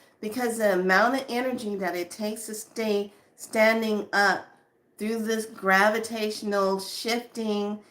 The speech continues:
and plasmic charged light is a lot.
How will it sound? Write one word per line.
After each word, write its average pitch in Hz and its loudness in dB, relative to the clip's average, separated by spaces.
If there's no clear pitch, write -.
and 180 2
plasmic 240 2
charged 233 2
light 214 2
is 214 2
a 214 6
lot. 202 4